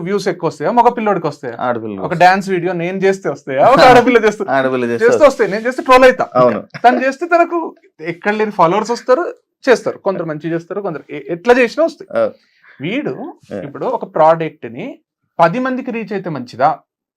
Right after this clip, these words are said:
Speaker 1: వంద మందికి రీచ్ అయితే మంచిదా అనే దాంట్లో నేను ఒక్కడిని చేస్తే పది మందికి రీచ్ అవుతుందేమో, తనతో చేస్తే వంద మందికి రీచ్ అవుతుందేమో అని శాలరీ ఇచ్చి
Speaker 2: మ్మ్.
Speaker 1: ఒక ఎంప్లాయ్‌మెంట్ కల్పించి ఇద్దరు కలిసి చేస్తే చూడ్డానికి ప్రజెంటబుల్ ఉంటుంది, కొంచెంసేపు చూస్తారు లేదా ఎవరికైనా షేర్ చేస్తారు.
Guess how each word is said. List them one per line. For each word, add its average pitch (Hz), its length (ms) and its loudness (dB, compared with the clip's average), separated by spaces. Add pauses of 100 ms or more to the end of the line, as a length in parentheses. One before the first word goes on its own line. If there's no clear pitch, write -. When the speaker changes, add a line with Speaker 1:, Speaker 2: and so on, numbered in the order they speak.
(100)
Speaker 1:
వంద 220 200 0
మందికి 240 340 -4
రీచ్ 175 180 -8
అయితే 156 100 -8
మంచిదా 139 380 -10 (360)
అనే 170 120 -2
దాంట్లో 131 480 -4 (460)
నేను 220 200 0
ఒక్కడిని 240 280 -4
చేస్తే 214 260 -8
పది 151 180 -4
మందికి 160 220 -8
రీచ్ 131 160 -10
అవుతుందేమో, 107 400 -14 (500)
తనతో 220 360 2
చేస్తే 202 240 -10
వంద 170 140 -2
మందికి 208 260 -8
రీచ్ 190 180 -8
అవుతుందేమో 147 320 -12
అని 226 80 -8
శాలరీ 190 560 0
ఇచ్చి 147 240 -8 (180)
Speaker 2:
మ్మ్. 101 160 -8 (240)
Speaker 1:
ఒక 139 140 -4 (160)
ఎంప్లాయ్‌మెంట్ 214 520 4
కల్పించి 190 580 -4 (440)
ఇద్దరు 170 320 -2
కలిసి 202 340 -8
చేస్తే 156 260 -10
చూడ్డానికి 208 320 -8
ప్రజెంటబుల్ 170 480 -4
ఉంటుంది, 147 240 -14
కొంచెంసేపు 190 340 -8
చూస్తారు 190 340 -8
లేదా 202 180 -4
ఎవరికైనా 180 340 -6
షేర్ 165 240 -2
చేస్తారు. 139 380 -10